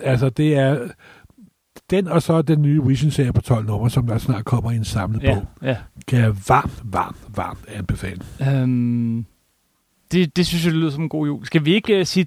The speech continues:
Speaker 2: tak
Speaker 1: Jo.
Speaker 2: for, for denne gang? Tak for det at lytte med, øh, det her afsnit af Supersnak. I særlig tak til alle jer, der har lyttet med
Speaker 1: Siden
Speaker 2: siden
Speaker 1: aller, allerførste danske superheltehistorier.
Speaker 2: <laughs> Ja.
Speaker 1: Snif!
Speaker 2: Eller bare siden, øh, Supersnak nummer et.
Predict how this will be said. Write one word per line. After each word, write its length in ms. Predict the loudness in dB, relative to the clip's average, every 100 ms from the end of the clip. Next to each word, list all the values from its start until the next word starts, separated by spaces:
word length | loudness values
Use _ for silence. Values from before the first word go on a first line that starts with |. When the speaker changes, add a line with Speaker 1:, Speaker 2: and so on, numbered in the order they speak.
| -2
Speaker 2:
tak 200 | -4 2
Speaker 1:
Jo. 100 | 2
Speaker 2:
for, 340 | 2 2 4 2
for 120 | 0
denne 220 | -2 0
gang? 320 | 2 0 -2 -4
Tak 200 | -4 -2
for 80 | -2
det 120 | 0
at 180 | 2 4
lytte 220 | 2 2
med, 360 | 2 4 0 2
øh, 600 | 4 4 2 2 0 0
det 100 | 0
her 200 | 2 0 -2 -2
afsnit 320 | -2 0 -4
af 320 | -2 -2 -2
Supersnak. 440 | -4 -2 0 0 0
I 260 | 0 0 0
særlig 540 | -2 -2 0 2 2
tak 220 | 0 0
til 100 | -2
alle 140 | -4 -2
jer, 80 |
der 80 | -2
har 80 | -4
lyttet 260 | -4 0 2
med 240 | 2 2 -2 -14 -20 -14
Speaker 1:
Siden 420 | -6 2 4 4
Speaker 2:
siden 220 | 2 -2 -8 -4
Speaker 1:
aller, 180 | 2 2
allerførste 640 | 4 4 4 4 4 2 2 2
danske 300 | 2 2 0
superheltehistorier. 1000 | 0 2 2 4 4 4 4 2 4 2 -2 -2 0
Speaker 2:
<laughs> 280 | 2 4 4
Ja. 160 | 4
Speaker 1:
Snif! 560 | 0 2 2 2 0 -4 -10 -2
Speaker 2:
Eller 320 | 2 4 2
bare 400 | 4 4 4 4
siden, 400 | 2 0 2 2
øh, 340 | 2 2 0 -2
Supersnak 480 | -4 -4 0 0 0
nummer 220 | -2 0
et. 360 | 0 -2 -12